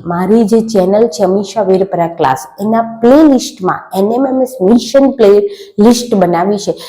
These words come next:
એના પ્લેલિસ્ટમાંથી પ્રકરણ એકથી તમામ વીડિયોનું તમે વારંવાર હવે પુનરાવર્તન ચાલુ કરી દેજો, કારણ કે આપણું પુનરાવર્તન કરશો તો જ તમને આવડશે પરીક્ષામાં.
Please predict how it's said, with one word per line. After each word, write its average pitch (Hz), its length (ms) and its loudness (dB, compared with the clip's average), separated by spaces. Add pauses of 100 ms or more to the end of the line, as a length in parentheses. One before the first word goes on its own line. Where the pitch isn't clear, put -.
(140)
એના 196 140 2
પ્લેલિસ્ટમાંથી 233 1000 0 (200)
પ્રકરણ 196 480 0 (140)
એકથી 240 420 -2 (160)
તમામ 262 640 4
વીડિયોનું 180 680 -2
તમે 196 360 -4
વારંવાર 180 960 -4
હવે 196 100 -4
પુનરાવર્તન 170 840 0 (400)
ચાલુ 160 360 0
કરી 160 260 0
દેજો, 143 300 0
કારણ 156 580 -8
કે 156 160 0
આપણું 170 280 -4
પુનરાવર્તન 190 800 0
કરશો 185 540 0
તો 220 480 2
જ 240 60 -4 (160)
તમને 170 540 -2 (300)
આવડશે 151 540 0
પરીક્ષામાં. 139 760 -6